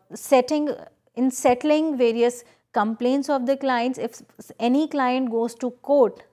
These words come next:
with, uh, its complaints, with his complaints, the legal consultants are the one to represent insurance company in the court. Investigators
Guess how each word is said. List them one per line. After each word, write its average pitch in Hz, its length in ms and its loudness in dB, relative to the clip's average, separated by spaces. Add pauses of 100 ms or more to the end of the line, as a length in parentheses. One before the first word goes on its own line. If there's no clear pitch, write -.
(120)
with, 214 360 -2
uh, 202 340 -6 (260)
its - 200 -12
complaints, 254 640 -2 (320)
with 226 120 2
his 254 200 0
complaints, 247 640 -2 (300)
the 254 120 -4
legal 277 400 0
consultants 240 1040 -4
are 226 220 4
the 294 180 -2
one 208 340 -4 (260)
to 254 140 -4
represent 294 640 -4
insurance 233 540 -2
company 208 440 -6
in 240 140 -4
the 240 80 -6
court. 165 340 -8 (1600)
Investigators 349 1120 0